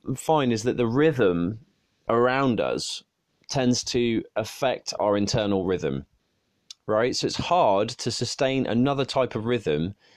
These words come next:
that doesn't connect with, or that has nothing to do with the environment that you're in. So what I mean by that is, if you're surrounded by people who have no standards at all for their musical development and no standards generally, and don't hold themselves accountable and don't really care too much if they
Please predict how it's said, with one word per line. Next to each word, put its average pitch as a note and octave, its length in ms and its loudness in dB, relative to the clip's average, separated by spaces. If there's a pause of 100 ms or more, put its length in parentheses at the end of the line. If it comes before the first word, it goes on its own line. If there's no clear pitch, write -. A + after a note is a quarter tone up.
(160)
that - 160 -6
doesn't C3 360 0
connect B2+ 340 -4
with, A2 160 2
or G#2 40 0
that G2+ 160 0
has A2 160 -2
nothing B2 280 -2
to A2 100 -4
do A2 180 -2
with G2+ 120 0
the G#2+ 100 -2
environment G2 540 0
that F2 60 -4
you're F#2 200 0
in. D2 300 -4 (800)
So C3 380 2 (1040)
what D#3+ 160 2
I - 20 2
mean D#3+ 240 4
by A2 140 4
that G2+ 180 0
is, G#2+ 200 0
if B2+ 140 -2
you're E3 120 2
surrounded D3+ 480 0
by A2+ 120 2
people A2 340 -2
who A2 360 0
have A2+ 180 -4
no B2 220 2
standards A2 500 0
at G2 200 -4
all C3 120 4
for G#2+ 140 -4
their F#2+ 140 2
musical G2 340 0
development F#2 580 -2
and F2+ 280 -2
no G#2 140 -2
standards G2+ 440 -4
generally, G2 500 -2
and F2+ 120 -4
don't G#2+ 160 0
hold A2 160 0
themselves G2 360 -2
accountable F2+ 460 -6
and F2+ 80 -4
don't G2 180 -2
really F#2 180 -8
care G2 260 -4
too F2+ 180 -6
much F2 240 -6
if - 140 -12
they F2 200 -4